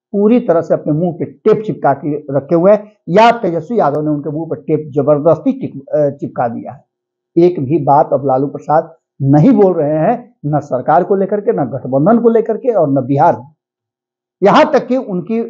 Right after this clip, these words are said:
विदाई तक दिल्ली में कर दी गई और पूरी तरह से अब नीतीश कुमार अखंड राज कर रहे हैं। बात ललन सिंह की होती है कि कौन किस पर भारी,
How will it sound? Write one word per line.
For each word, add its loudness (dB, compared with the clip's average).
विदाई 4
तक 2
दिल्ली -4
में -2
कर -4
दी -6
गई 0
और 6
पूरी 4
तरह 2
से -2
अब 0
नीतीश -8
कुमार -6
अखंड 4
राज 4
कर -6
रहे -14
हैं। -20
बात 4
ललन 0
सिंह -12
की -8
होती -12
है -18
कि -2
कौन 2
किस -4
पर 0
भारी, -2